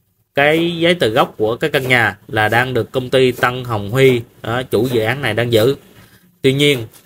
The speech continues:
qua trích xuất các hồ sơ, công ty Tân Hồng Huy xác định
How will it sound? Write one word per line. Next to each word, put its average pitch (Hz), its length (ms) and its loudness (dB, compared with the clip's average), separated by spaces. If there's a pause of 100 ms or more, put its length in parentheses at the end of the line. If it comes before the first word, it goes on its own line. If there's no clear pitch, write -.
(400)
qua 135 340 4
trích 156 120 -2
xuất 190 200 -2 (100)
các 185 140 -4
hồ 127 100 -2
sơ, 131 360 4 (720)
công 135 200 -4
ty 139 180 6
Tân 135 240 -4
Hồng 110 160 -6
Huy 135 280 4 (380)
xác 165 200 -2
định 135 200 0